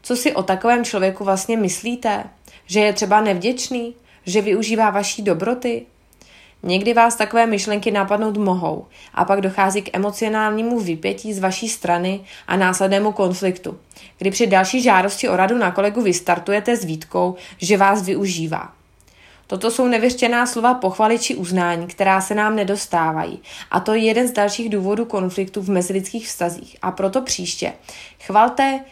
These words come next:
děkujte a vyjádřete pozitivní emoce. Konfliktní situace mezi námi byly, jsou a vždy budou. My se s nimi ale můžeme naučit pracovat, a to především tak,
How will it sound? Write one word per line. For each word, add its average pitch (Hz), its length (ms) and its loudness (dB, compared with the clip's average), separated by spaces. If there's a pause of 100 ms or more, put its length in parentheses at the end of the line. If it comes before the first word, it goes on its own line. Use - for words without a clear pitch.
(100)
děkujte 208 760 -2
a - 80 -4
vyjádřete 185 520 2
pozitivní 175 680 -6
emoce. 170 340 -6 (1200)
Konfliktní 254 540 -2
situace 202 560 0
mezi 185 240 0
námi 185 280 2
byly, 202 560 0 (220)
jsou 185 380 2
a 190 80 2
vždy 185 240 -2
budou. 175 520 -2 (540)
My 196 100 -2
se 240 140 -2
s 240 60 -4
nimi 226 180 0
ale 190 180 4
můžeme 226 420 0
naučit 185 380 -4
pracovat, 175 560 -6
a 185 80 -2
to 190 120 0
především 226 560 -2
tak, 185 360 -2